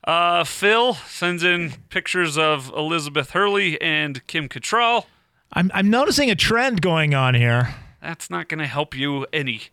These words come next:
Speaker 2: Right.
Speaker 1: Phil. Uh, Scott says, "Pretty sure the answer to the question is this guy. Reasons are obvious, and that guy is Jason."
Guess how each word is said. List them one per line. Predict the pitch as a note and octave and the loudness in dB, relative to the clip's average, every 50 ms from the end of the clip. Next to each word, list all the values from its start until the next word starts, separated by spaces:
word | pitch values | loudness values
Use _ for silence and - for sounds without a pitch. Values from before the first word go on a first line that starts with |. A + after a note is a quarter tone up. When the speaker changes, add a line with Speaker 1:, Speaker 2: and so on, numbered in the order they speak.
| - - - | -20 -6 -2
Speaker 2:
Right. | C#3 C#3 E3+ A3+ G3+ B2+ F#2+ - - - | 0 2 2 2 2 0 -2 -6 -12 -20
Speaker 1:
Phil. | - - - C3+ A2+ G#2+ B2 - - _ _ _ _ _ - | -20 -12 -8 -6 -6 -6 -6 -10 -12 _ _ _ _ _ -2
Uh, | - E3+ E3+ E3+ E3+ E3 E3 D#3+ D3+ D3 D3 C#3 | 0 2 2 2 2 2 2 2 2 0 0 -2
Scott | - - - G#3+ B3 A#3 G3 D#3 - | -2 -2 0 2 2 2 2 0 -2
says, | - - F3+ E3 D#3 D3+ C3+ | -4 -2 0 2 2 0 -2
"Pretty | - - G3 A3 A#3+ | -4 -2 -2 0 0
sure | A3 - - G#3 G3+ | -2 -2 -2 -2 -2
the | F#3 F3 F3 F3+ | -2 0 0 0
answer | F#3+ G3 - - F#3+ | 0 0 -2 -2 -4
to | F3 F3 D#3+ | -4 -4 -6
the | C#3+ | -6
question | - - F3+ E3+ - - - E3+ D3+ | -4 -4 -4 -4 -4 -6 -6 -4 -4
is | D3 C3 B2 C3+ | -4 -4 -2 -2
this | G#3+ A3 G#3+ - | -2 0 0 0
guy. | - E3+ D#3+ D#3 | -2 0 0 0
Reasons | D#3+ D#3 D#3 E3+ F3 E3 D3 D3 C#3 B2+ C3 | 0 -2 -2 -2 -4 -2 -4 -6 -6 -4 -4
are | C3+ C3+ | -2 0
obvious, | E3+ F#3+ F#3+ F3 D3 C#3 C#3 C3 - - - - - - - _ _ - | 2 2 2 0 0 -2 -2 -2 -2 -2 -4 -6 -10 -18 -20 _ _ -8
and | C3 B2+ C3 | -6 -4 -4
that | B2+ A#2 A2+ B2 | -4 -4 -4 -4
guy | B2 C3+ D3+ E3 F3 | -2 -2 0 0 0
is | F3+ F3 - C#3+ C3+ C3 B2+ A#2+ A#2 | 0 -2 -2 -2 -2 -2 -2 -6 -8
Jason." | G#2+ A2+ B2+ D#3 E3 - - - F#2+ F#2+ G#2 | -6 -4 -2 -2 -2 -2 -4 -8 -8 -12 -16